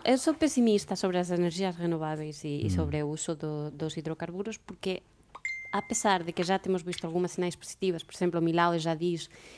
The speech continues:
Speaker 1: que ia mudar alguma coisa na mobilidade, hum, para reduzir o número de carros na cidade, eu acho que quando tudo isto acabar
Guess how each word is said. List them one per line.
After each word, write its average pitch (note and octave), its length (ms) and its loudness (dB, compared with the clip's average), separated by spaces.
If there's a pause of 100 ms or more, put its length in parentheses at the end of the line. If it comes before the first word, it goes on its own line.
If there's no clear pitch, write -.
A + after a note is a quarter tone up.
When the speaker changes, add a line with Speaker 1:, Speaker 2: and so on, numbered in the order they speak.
(180)
Speaker 1:
que F3+ 120 2
ia F3+ 160 8
mudar E3+ 260 4
alguma D#3+ 280 0
coisa E3+ 300 -4
na E3 60 0
mobilidade, D#3+ 720 2 (420)
hum, C#3+ 320 -2 (140)
para D#3+ 220 2
reduzir D#3 480 -2
o D#3 40 0
número D#3 280 0
de D3+ 80 -4
carros D3 440 -4
na D3+ 120 0
cidade, F3+ 360 2 (500)
eu A3 140 6
acho D#3+ 240 4
que F3+ 80 -2
quando E3+ 220 4
tudo G3 240 2
isto D#3 240 -2
acabar C#3+ 460 0